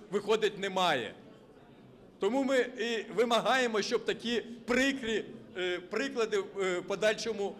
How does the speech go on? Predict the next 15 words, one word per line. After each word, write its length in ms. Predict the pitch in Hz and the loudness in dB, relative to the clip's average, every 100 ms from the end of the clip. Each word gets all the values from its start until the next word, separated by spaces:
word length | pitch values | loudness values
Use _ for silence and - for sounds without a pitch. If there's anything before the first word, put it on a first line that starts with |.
| - | -6
не 120 | 196 | -2
було. 240 | 185 180 | 0 0
На 180 | 175 208 | 0 0
жаль, 380 | 190 208 208 190 - - - - | 0 2 2 0 -4 -14 -20 -6
більшість 540 | 175 269 269 - 147 - - - - | -2 0 0 -4 -4 -6 -14 -18 -6
відмовилась 800 | 240 196 240 247 240 208 196 - - - | -6 0 4 6 6 4 2 -2 -12 -8
прийняти 520 | 196 208 220 220 214 | -2 0 2 2 0
цей 200 | 185 214 | -2 -2
законопроект, 1000 | 175 196 202 196 196 190 220 240 - - - - - | -2 -2 -2 -4 -4 0 4 4 2 -8 -18 -20 -8
е, 380 | 170 175 170 165 - 151 | -2 0 0 -2 -6 -8
для, 300 | 151 196 180 170 | 0 2 2 0
е, 340 | 180 175 165 139 | -2 0 -2 -4
цих, 240 | 175 240 214 - 185 | -4 -4 -4 -8 -4
е, 180 | 180 | -2
людей, 520 | 170 202 160 233 226 | -2 0 2 4 2